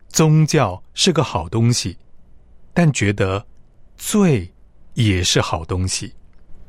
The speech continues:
因此他们就设法让两者兼得，而他们的整个生命活得就像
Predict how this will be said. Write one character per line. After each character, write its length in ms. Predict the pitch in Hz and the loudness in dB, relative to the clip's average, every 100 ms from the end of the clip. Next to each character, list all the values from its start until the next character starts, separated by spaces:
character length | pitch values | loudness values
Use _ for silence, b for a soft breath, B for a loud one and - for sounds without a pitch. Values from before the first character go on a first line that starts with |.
| - - | -20 0
因 220 | 135 139 | 4 4
此 280 | - 95 76 B B B | 2 -2 -2 B B B
他 160 | - | 2
们 100 | 110 | 4
就 160 | 113 120 | 4 4
设 240 | - 147 | 4 2
法 380 | 117 101 90 87 B | 2 0 0 -2 B
让 300 | - 120 113 | 2 4 6
两 400 | 110 117 139 175 | 6 6 6 4
者 340 | - 107 92 - | 2 0 0 -2
兼 360 | - 123 127 | 0 2 4
得， 380 | 120 80 80 107 - - - - - - - - | 2 -2 -2 -4 -6 -20 -16 -16 -16 -18 -16 0
而 160 | 139 | 2
他 300 | 151 - 185 | 2 0 4
们 180 | 175 151 | 4 4
的 120 | 143 | 4
整 320 | - 135 107 117 | 2 2 2 2
个 140 | 175 | 2
生 260 | - 135 131 | 2 2 4
命 260 | 139 101 90 - - | 4 0 -4 -16 -6
活 260 | - 117 | 0 2
得 160 | 131 131 | 4 2
就 180 | - 127 | 2 2
像 360 | - 127 107 | 4 2 0